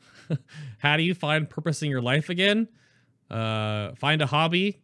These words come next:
collect stuff. Don't be a hoarder, but I don't know, stamp collection, comic collection. I don't know. Find T V shows you wanna watch. I feel like that's, like, a baited question. I'm not actually sure if that's,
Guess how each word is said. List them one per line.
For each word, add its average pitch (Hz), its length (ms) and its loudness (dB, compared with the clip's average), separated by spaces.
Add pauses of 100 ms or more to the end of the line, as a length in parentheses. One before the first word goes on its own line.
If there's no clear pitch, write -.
collect 143 480 -2
stuff. - 640 -4 (480)
Don't 147 180 -2
be 151 120 2
a 139 100 0
hoarder, 139 420 0
but 117 240 -2
I 120 80 -6
don't 135 80 -2
know, 117 220 -2
stamp 143 340 0
collection, 147 480 -2
comic 139 380 -2
collection. 156 640 -2 (520)
I - 60 -10
don't 123 140 -2
know. 113 300 -2 (400)
Find 127 260 -2
T 135 180 -4
V 135 80 2
shows 151 320 2
you 156 60 0
wanna 160 180 0
watch. 170 520 -2 (1900)
I - 20 -10
feel 139 120 2
like 131 80 2
that's, 123 140 -2
like, 123 80 0
a 120 60 -2
baited 113 460 0
question. 117 400 -4
I'm 104 80 -2
not 107 140 0
actually 110 280 -4
sure 107 340 -2
if 104 120 -6
that's, 107 340 -6